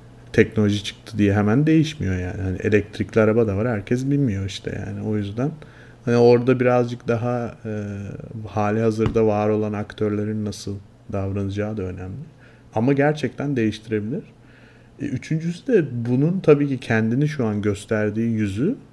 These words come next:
para yüzü. Çünkü neden? İşte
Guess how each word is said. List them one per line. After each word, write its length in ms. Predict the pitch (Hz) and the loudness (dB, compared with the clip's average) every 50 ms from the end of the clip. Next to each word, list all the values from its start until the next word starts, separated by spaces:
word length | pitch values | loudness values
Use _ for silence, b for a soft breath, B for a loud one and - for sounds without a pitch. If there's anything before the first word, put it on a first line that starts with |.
| - - - - | -20 -20 -16 -4
para 220 | - 147 151 156 165 | 2 4 6 6 6
yüzü. 340 | 156 123 98 92 - - - - - - - - - | 4 4 0 -2 -6 -12 -16 -16 -18 -20 -20 -14 -4
Çünkü 400 | - 147 127 107 - - 160 156 | -2 -2 -2 -2 -4 -6 -4 -2
neden? 320 | 147 123 104 101 127 180 180 | -2 -2 -2 -4 -8 -8 -8
İşte 440 | 151 143 - - - - 120 127 117 | -8 -10 -10 -8 -4 -2 -2 -2 -4